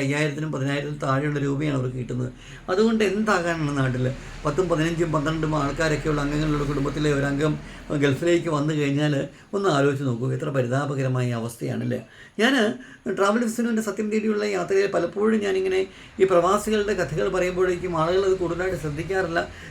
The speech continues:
ശ്രദ്ധിച്ചാൽ ആളുകളൊന്നും അത് കൂടുതലായിട്ട് കേൾക്കാൻ ഇഷ്ടപ്പെടാറില്ല. കേൾക്കാൻ ഇഷ്ടപ്പെട്ടാൽ തന്നെ അതിന് കൂടുതൽ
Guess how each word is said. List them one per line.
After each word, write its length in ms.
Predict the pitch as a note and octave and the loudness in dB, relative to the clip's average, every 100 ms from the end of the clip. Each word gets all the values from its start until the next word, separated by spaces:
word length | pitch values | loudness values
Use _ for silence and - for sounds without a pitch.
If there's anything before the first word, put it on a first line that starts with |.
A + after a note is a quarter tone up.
| - | -2
ശ്രദ്ധിച്ചാൽ 360 | G3 G3 A3 G3+ | -2 0 0 2
ആളുകളൊന്നും 400 | F#3+ G#3 G3+ G3 | 0 0 -2 0
അത് 80 | F#3+ F#3+ | 0 2
കൂടുതലായിട്ട് 340 | F3 F3 F#3+ F#3 | 0 0 0 0
കേൾക്കാൻ 260 | E3 F3+ F3+ | -2 0 -2
ഇഷ്ടപ്പെടാറില്ല. 640 | C#3 E3+ G3 G3+ F#3 D#3 D#3+ - - - | -2 -4 -2 -2 -2 -4 -4 -8 -20 -2
കേൾക്കാൻ 360 | G3+ G3 G#3+ A3 | -2 0 2 2
ഇഷ്ടപ്പെട്ടാൽ 400 | F#3+ A3+ A3+ A3 G3 | 2 -2 -2 -2 -2
തന്നെ 160 | F#3+ F#3+ | -2 0
അതിന് 140 | F#3+ F3+ | 0 0
കൂടുതൽ 220 | F3+ | -2